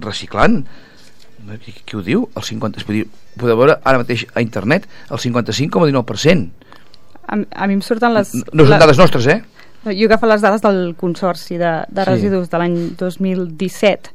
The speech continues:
Speaker 1: Sí.
Speaker 2: perquè les del dis-, divuit encara no,
Speaker 1: No
Speaker 2: no
Speaker 1: han
Speaker 2: estan
Speaker 1: sigut publicades,
Speaker 2: tancades.
Speaker 1: sí, sí.
Speaker 2: Clar, la diferència entre, entre les que comentaves tu és que inclouen deixalleria, les que, les que he mirat jo no, no la inclouen.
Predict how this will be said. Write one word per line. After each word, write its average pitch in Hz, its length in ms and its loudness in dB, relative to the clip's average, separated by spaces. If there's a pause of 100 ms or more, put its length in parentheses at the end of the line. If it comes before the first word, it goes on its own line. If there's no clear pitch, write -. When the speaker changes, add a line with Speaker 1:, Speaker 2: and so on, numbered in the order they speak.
(140)
Speaker 1:
Sí. 104 140 -8
Speaker 2:
perquè 175 220 0
les 170 100 0
del 165 160 -2
dis-, 160 240 -8
divuit 175 340 -6
encara 165 300 -2
no, 160 260 -4
Speaker 1:
No - 80 -4
Speaker 2:
no - 80 6
Speaker 1:
han 117 80 8
Speaker 2:
estan 190 200 2
Speaker 1:
sigut 185 100 2
publicades, 190 440 6
Speaker 2:
tancades. - 0 -
Speaker 1:
sí, 123 100 -6
sí. 110 320 -12 (140)
Speaker 2:
Clar, 247 160 8
la 214 80 10
diferència 214 480 4
entre, 208 380 4
entre 180 360 -2
les 170 180 -2
que 190 100 -6
comentaves 180 580 -2
tu 208 80 -6
és 202 80 -8
que 196 80 -4
inclouen 185 320 2
deixalleria, 208 500 2
les 208 220 2
que, 175 120 -2 (280)
les 180 200 -6
que 175 120 -8
he 180 40 -2
mirat 185 260 -2
jo 175 100 0
no, 175 200 -2
no 180 200 -2
la 180 80 0
inclouen. 160 520 -2